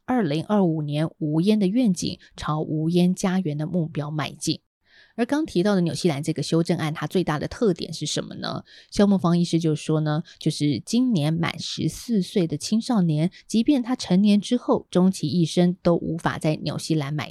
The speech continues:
到烟。哇，如果我们换算一下年份，更明确一点来说，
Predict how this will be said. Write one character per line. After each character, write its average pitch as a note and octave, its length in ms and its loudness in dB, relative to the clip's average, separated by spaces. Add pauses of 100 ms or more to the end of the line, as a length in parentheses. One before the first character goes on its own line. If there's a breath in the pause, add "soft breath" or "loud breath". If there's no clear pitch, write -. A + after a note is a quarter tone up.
到 C3+ 160 0 (140)
烟。 G3+ 260 8 (480 loud breath)
哇， F3+ 200 -2
如 F3+ 120 2
果 F#3 240 2
我 D3 60 -2
们 D3+ 120 -2
换 E3+ 200 4
算 D#3+ 160 2
一 - 20 -2
下 D#3 140 0
年 D#3 240 -4
份， - 340 2
更 F#3+ 140 2
明 E3 200 0
确 A#3 200 2
一 G#3 100 4
点 C3+ 140 -2
来 D#2+ 160 -6
说， F#3+ 320 0